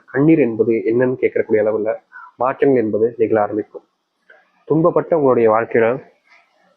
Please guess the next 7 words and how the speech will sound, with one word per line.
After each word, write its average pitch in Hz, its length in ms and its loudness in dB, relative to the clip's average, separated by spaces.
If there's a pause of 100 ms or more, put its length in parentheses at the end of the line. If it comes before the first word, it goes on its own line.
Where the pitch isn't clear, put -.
(1300)
துன்பங்கள் 160 440 2
இல்லாத 131 340 2
ஒரு 120 140 2
வாழ்க்கையாக 113 460 -2
நீங்க 110 360 -4
மாத்திக்க 107 280 -4
முடியும். 107 320 -8